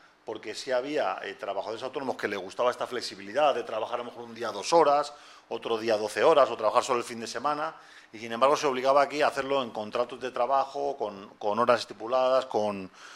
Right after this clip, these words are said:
eh, con fichar y con una, digamos, una, una estructura bien diferente, ¿no?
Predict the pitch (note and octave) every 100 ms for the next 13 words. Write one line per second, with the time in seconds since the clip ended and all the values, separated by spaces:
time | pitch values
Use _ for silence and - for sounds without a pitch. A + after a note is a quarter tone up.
0 | - _ - A#2 A2 A2+ G#2+ G#2+ G#2+ -
1 | G#2+ G2+ D3 D3 D3 D3 A#2 A2+ A2+ A2+
2 | A2 B2+ B2+ B2+ B2 B2 A#2 B2 A#2 C3+
3 | B2+ A#2+ - A2+ C3+ C3+ C#3 - A2+ A2
4 | B2+ B2 A2+ F2 F2+ E2 D#2 A#2